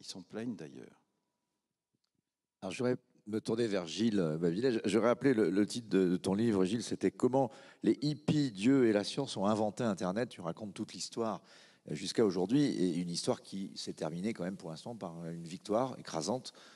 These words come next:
Speaker 2: euh, du monde américain sur, euh, le numérique.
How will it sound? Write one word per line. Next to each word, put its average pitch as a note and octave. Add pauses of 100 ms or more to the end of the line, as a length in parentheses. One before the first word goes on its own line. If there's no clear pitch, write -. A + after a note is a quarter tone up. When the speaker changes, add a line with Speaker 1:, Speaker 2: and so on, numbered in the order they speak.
(320)
Speaker 2:
euh, E2
du D#2+
monde F2
américain D#2+
sur, D#2+
euh, E2+
le D#2
numérique. D#2